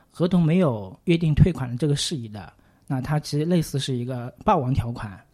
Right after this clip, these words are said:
你是可以有权去退回你的私教课的退款的。后来呢，我又去问了那个其他法院的朋友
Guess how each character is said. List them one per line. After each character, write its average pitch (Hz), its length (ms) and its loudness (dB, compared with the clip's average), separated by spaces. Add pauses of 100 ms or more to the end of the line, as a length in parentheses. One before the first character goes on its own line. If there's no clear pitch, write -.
(100)
你 127 100 -6
是 131 300 -4 (300)
可 - 100 -2
以 180 120 6
有 170 140 2
权 135 220 0
去 190 160 0
退 180 160 2
回 131 160 0
你 117 120 0
的 101 280 -10
私 - 200 -10
教 131 140 0
课 123 240 -4
的 98 240 -12 (200)
退 160 120 6
款 107 240 -6
的。 92 140 -14 (400)
后 202 140 2
来 160 140 2
呢， 156 120 2
我 127 160 -2
又 151 140 0
去 - 180 -6
问 175 180 4
了 139 120 4
那 131 140 4
个 117 100 -6
其 - 120 -4
他 165 120 4
法 - 180 -2
院 175 160 6
的 160 80 8
朋 113 240 4
友 113 200 -6